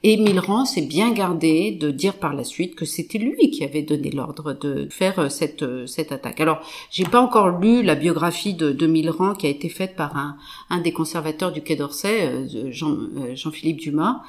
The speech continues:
mais j'espère qu'il aura vu tout ça dans les archives de Millerand sur, euh, cette question-là. Mais c'est, c'est Millerand qui décide. Donc c'est l'ordre, le, le, le sommet, euh, du pouvoir politique français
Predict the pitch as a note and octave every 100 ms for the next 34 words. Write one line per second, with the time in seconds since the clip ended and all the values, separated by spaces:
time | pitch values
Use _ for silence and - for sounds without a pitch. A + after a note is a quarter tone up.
0 | - - D#3+ E3 G3 C4+ C4 A3+ F#3 E3+
1 | E3 D#3 - G3 A3 - E3 - F3+ D#3
2 | C#3+ D3 D#3 - E3+ D#3 D3 D3+ D3+ G3+
3 | B3 A#3+ F3 D3 D3 - - - - F3
4 | - F#3+ A3+ C#4 D#4 - A3+ - - B3
5 | C4+ D#4+ D#4 E3 E3+ - G3+ F3 C3+ C3+
6 | F3 - F3 F#3 A3 A#3 F3 D#3 - A#2
7 | C#3 C#3+ C#3 D3 C3+ C#3+ D3 - G3 G3+
8 | G#3+ G3+ D#3+ C#3 A#2+ G#2+ C3+ C#3+ D#3 E3
9 | E3 C#3+ - E3+ - D3+ D#3 F3 C4